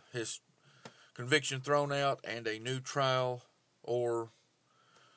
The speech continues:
just drop charges altogether and get him out of prison. Um, some believe that he was wrongfully convicted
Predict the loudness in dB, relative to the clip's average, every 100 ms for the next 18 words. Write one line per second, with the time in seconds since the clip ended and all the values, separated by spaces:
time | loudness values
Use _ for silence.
0 | _ -8 -4 0 4 4 4 4 4 2
1 | -2 -2 0 0 0 -2 -10 -8 -8 -4
2 | -6 -4 -2 0 0 -6 -10 -4 0 0
3 | -2 -12 -20 _ -8 -4 -2 0 0 0
4 | -4 -6 -2 0 0 -4 -8 0 0 0
5 | -4